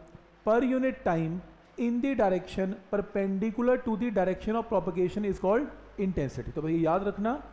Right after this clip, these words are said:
intensity का मतलब energy per second per unit area। तो intensity की value कैसे निकलेगी? तो हम एक मानते हैं कि मान लो EM wave cross कर रही है।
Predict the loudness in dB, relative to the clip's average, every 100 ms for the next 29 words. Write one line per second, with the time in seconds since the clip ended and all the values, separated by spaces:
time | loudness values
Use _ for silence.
0 | -20 -10 -6 -2 -2 -2 -2 0 0 0
1 | -2 -2 0 -2 -2 -2 0 -2 0 -4
2 | -2 -4 0 0 0 0 -2 -8 -20 -20
3 | -14 -2 0 0 -8 -12 -20 -20 -20 -20
4 | -20 -20 -4 0 2 2 0 0 0 0
5 | 2 2 2 2 0 -2 -4 -6 -8 -12
6 | -14 -18 -16 -6 -2 -2 0 0 0 0
7 | -2 0 0 2 2 0 0 -2 0 0
8 | 2 2 2 0 -2 -2 -4 -8